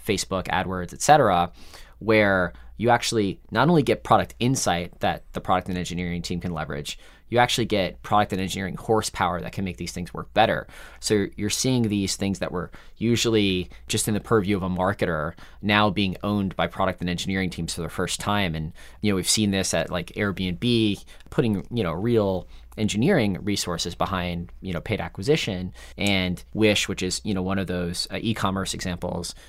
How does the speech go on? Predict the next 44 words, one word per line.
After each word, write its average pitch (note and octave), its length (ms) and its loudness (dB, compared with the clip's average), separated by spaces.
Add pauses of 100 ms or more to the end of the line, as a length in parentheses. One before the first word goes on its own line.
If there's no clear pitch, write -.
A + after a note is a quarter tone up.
you F#2+ 140 -2
mentioned F2+ 480 0
where, F2 400 -4 (240)
you F2+ 80 -2
know, F2 100 0
you F2+ 220 -2
can F2+ 500 -2
buy, F#2 560 4 (260)
uh, F2 200 0
very G2 260 2
cheap - 240 -2
goods F#2 220 -4
from F#2 160 -6
China A#2 440 6
and F2 140 -4
just - 160 -10
have F#2 140 0
them F2 240 -4 (360)
shipped - 280 0
to - 120 -2
you G2 280 2
for F#2 180 -4
low F2+ 140 -2
cost C#3+ 380 10
if F2 180 -6 (140)
you're F#2 120 -4
willing F2 200 -2
to F#2 80 -6
wait E2+ 120 -4
a - 40 -10
couple F2+ 220 -6
weeks. C3+ 380 2 (380)
They - 100 0
don't C#4 160 0
have - 220 4
a E2+ 80 -2
marketing - 480 -2
team. - 380 -10
They A#2+ 100 -2
just - 160 -2
have C3 100 4
an - 80 0
engineering G2 480 0
team E2+ 380 -4